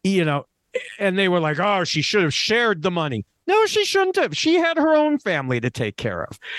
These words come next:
You want to talk to anyone about sharing? Talk to Ari, the, the, the millionaire, the multimillionaire over there,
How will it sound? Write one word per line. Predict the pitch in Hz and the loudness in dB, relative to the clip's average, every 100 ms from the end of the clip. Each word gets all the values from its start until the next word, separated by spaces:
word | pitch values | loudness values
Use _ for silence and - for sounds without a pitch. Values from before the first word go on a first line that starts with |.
| - | -6
You | 196 302 | 0 4
want | 339 339 | 4 2
to | |
talk | - 294 - | 2 0 0
to | 262 | 0
anyone | 262 254 240 | 2 0 2
about | 240 151 | 0 0
sharing? | - 160 147 151 - _ | -2 0 0 -2 -8 _
Talk | 240 240 | -2 0
to | 202 | -2
Ari, | 165 156 120 95 110 _ _ | -2 -2 -4 -8 -12 _ _
the, | 208 196 160 | -2 -2 0
the, | 170 160 180 | 0 0 0
the | 208 | 0
millionaire, | 226 247 233 175 143 131 | 2 4 2 0 0 0
the | 156 | -2
multimillionaire | 202 247 247 233 190 196 175 139 113 104 117 | 0 -2 -2 -2 0 2 2 0 0 -2 -2
over | 123 120 | -2 -2
there, | 110 98 90 | 0 -2 -2